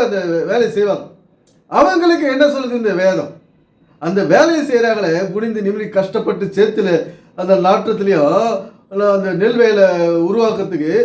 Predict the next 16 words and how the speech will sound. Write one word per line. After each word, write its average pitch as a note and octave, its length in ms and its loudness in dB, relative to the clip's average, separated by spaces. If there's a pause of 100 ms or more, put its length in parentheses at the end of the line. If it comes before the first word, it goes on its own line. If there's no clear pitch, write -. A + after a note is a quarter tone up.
(320)
அவர்களுக்கு E4 680 2 (120)
இந்த C#4 200 -2
வேதம் A#3+ 460 -2
என்ன G#3 100 -4
சொல்லுது? E3+ 420 0 (640)
அதை A#3+ 200 -2 (140)
யாரும் G3 340 2
சொல்றது D#3 220 -4
கிடையாது. A2 260 -12 (960)
ஏன்னா E3 220 2 (520)
இந்த C#3+ 120 -2 (100)
வேதம் F#3+ 260 2
என்ன G3 120 0
ஒரு F3 260 -2
பெரிய, F#3 360 0 (400)
அஹ், F3 840 2